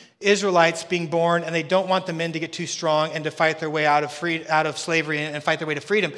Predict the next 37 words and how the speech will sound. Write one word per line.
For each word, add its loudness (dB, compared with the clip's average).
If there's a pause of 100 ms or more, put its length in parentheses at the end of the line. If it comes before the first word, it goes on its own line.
(220)
So, 0
like, 4
if -2
it's 2
a 0
boy, 4
kill 4
it. 0 (260)
Well, -2
she 2
has 6
a 0
boy 2 (600)
in -6
secret 2 (220)
and 2
raises 4
him 2
for -2
three 0
months, 2
and -4
finally 4
at -2
three -2
months 0
is -2
like, 4
"I've -2
gotta 6
do -6
something -2
'cause -10
they're -4
gonna -2
find -4
him." -10